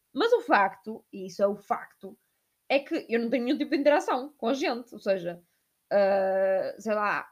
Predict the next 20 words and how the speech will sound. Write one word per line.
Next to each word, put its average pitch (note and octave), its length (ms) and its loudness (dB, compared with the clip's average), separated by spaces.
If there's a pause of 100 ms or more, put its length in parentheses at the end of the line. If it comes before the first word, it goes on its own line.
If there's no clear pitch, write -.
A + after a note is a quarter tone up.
uma G3 580 -2
Inês G#3+ 300 -4
Rochinha A3+ 500 -4
que - 80 -20
tem G3+ 480 -2 (640)
trezentos A3+ 420 0
mil A#3 200 -2
seguidores, A#3+ 720 0
se - 140 -10
lhe G#3+ 80 0
respondem G#3+ 320 0
cem A#3 220 -4
pessoas, C#4+ 420 8
ok, D4+ 340 4
agora F#3 220 0
façam G3+ 300 -2
as G#3+ 100 -6
contas A3+ 300 -4
para D4+ 160 0
mim. C4+ 260 -4